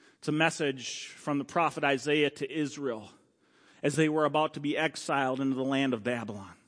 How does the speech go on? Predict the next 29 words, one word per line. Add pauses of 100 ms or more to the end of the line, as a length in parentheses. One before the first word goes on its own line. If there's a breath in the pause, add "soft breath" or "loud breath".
(920 soft breath)
And
the
prophet
Isaiah
says, (480 loud breath)
"But
they
who
wait
for
the
Lord," (1000 soft breath)
those
who
trust
in
the
Lord, (180 loud breath)
as
you're
about
to
be
carried
off
into
a
foreign
land,